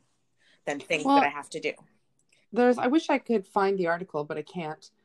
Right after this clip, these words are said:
Speaker 2: Um, there was one that I read that said the times that we do things like fold the laundry or tidy up the kitchen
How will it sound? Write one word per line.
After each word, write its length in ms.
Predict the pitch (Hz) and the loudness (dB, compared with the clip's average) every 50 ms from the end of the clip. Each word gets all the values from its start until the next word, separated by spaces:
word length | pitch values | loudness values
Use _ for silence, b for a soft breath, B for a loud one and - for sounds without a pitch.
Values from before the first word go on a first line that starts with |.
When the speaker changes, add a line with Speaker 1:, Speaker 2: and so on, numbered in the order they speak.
| _ _ _ _ _ - | _ _ _ _ _ -8
Speaker 2:
Um, 460 | - 165 156 151 151 151 147 135 - - _ - | -6 -4 -4 -4 -4 -6 -6 -8 -12 -14 _ -4
there 140 | 175 180 170 | -2 -2 -2
was 180 | 170 165 165 | -2 -2 -2
one 180 | 180 185 180 196 | -2 -2 -2 0
that 100 | 220 220 | 0 0
I 80 | 214 196 | 0 0
read 300 | 175 165 160 160 156 147 | 0 -2 -4 -4 -4 -6
that 180 | 165 - - | -8 -10 -10
said 340 | - - 175 160 156 151 151 _ _ - | -8 -4 -2 -2 -2 -4 -6 _ _ -10
the 120 | 165 170 170 | -6 -6 -6
times 520 | - - - 208 202 208 226 247 262 - - | -6 -4 -4 -4 -2 -2 0 -2 -4 -4 -4
that 200 | - 190 - 180 | -4 -4 -2 -2
we 460 | 185 180 175 170 170 165 165 160 - _ - - - 165 | -2 -2 -2 -2 -2 -4 -4 -6 -10 _ -20 -20 -16 -6
do 240 | - 185 202 214 208 | 0 0 2 2 2
things 520 | 196 - 196 175 165 160 156 156 151 - | 0 -2 -4 -4 -4 -6 -10 -12 -10 -4
like 340 | 156 147 143 143 143 - _ _ _ _ _ _ _ _ _ _ _ - | -2 0 0 0 -2 -4 _ _ _ _ _ _ _ _ _ _ _ 0
fold 300 | - 208 208 208 196 180 | 2 2 2 2 0 -2
the 100 | 196 190 | -4 -4
laundry 840 | 175 160 147 151 156 156 156 151 151 143 143 147 143 143 143 143 - _ _ _ _ _ _ _ - | -2 -2 -6 -6 -6 -8 -8 -6 -6 -6 -6 -6 -8 -10 -14 -16 -20 _ _ _ _ _ _ _ -8
or 240 | - - 160 156 151 | -4 -2 -2 -2 -2
tidy 400 | - - - 180 175 180 190 185 | -4 -6 -4 -2 2 4 4 4
up 140 | 175 - - | 4 2 -6
the 60 | 160 | -12
kitchen 760 | - - - 160 151 - - - 165 156 156 151 151 151 156 | -10 -8 -6 -6 -6 -8 -8 -10 -8 -8 -8 -8 -10 -10 -10